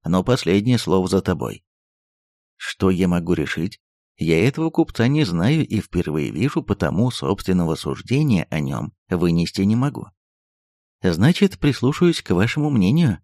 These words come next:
размышляя, растягивал я слова. Ты, купец, надеюсь, понимаешь, что твоя контора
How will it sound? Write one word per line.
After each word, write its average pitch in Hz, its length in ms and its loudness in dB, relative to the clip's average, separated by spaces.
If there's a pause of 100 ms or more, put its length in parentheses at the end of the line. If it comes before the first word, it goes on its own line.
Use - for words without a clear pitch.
(320)
размышляя, 180 800 0 (180)
растягивал 131 760 0
я 107 200 0
слова. 87 460 -2 (920)
Ты, 101 140 2
купец, 104 420 2
надеюсь, 98 400 2
понимаешь, 92 600 2
что 90 380 -2
твоя 90 320 0
контора 78 560 -4